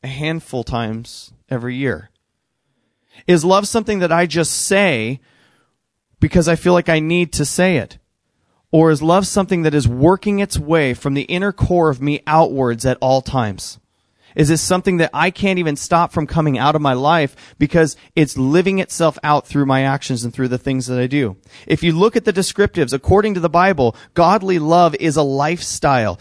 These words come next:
and it's a challenging lifestyle. Because it not only comes with things that we know that we should be doing as an outpouring of love,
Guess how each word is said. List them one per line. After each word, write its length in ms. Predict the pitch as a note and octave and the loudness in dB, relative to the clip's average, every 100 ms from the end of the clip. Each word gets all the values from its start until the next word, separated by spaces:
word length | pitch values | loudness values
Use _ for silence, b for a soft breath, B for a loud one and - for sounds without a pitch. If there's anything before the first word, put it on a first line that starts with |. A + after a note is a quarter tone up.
| B | B
and 160 | - D3 | -4 -2
it's 140 | D3+ | 0
a 80 | D#3 | -2
challenging 760 | - - F#3 G3 A3 D3 D3+ B2+ | -2 -2 0 2 0 -2 -6 -4
lifestyle. 720 | A#2+ G#2+ - A2 G2 - _ _ _ _ _ _ _ _ _ | -4 -6 -8 -8 -8 -12 _ _ _ _ _ _ _ _ _
Because 300 | - E3+ F#3+ | 0 2 2
it 80 | F3 | 2
not 240 | F3 F3+ G#3 | 2 2 2
only 160 | G#3+ | 0
comes 280 | G3+ G3 F#3+ | 0 0 0
with 120 | F#3 | -4
things 180 | G3 F#3 | -4 -2
that 140 | F#3 | -2
we 100 | F3+ | -2
know 180 | F3+ F#3 | -2 -2
that 140 | F#3 D#3+ | -2 -4
we 140 | E3+ | -4
should 320 | - G3+ F3 | -2 -2 -2
be 100 | F#3+ | -4
doing 400 | D3 D3 G3 G3 | -6 -2 0 0
as 180 | C#3 D3+ | -2 -4
an 120 | D#3+ - | -4 -2
outpouring 640 | D#3+ G3+ - F3 E3+ D#3 | -2 0 -4 -4 -4 -4
of 140 | C3+ | -6
love, 480 | C#3 F#3+ G3 C#3+ C#3+ | -2 0 2 0 -4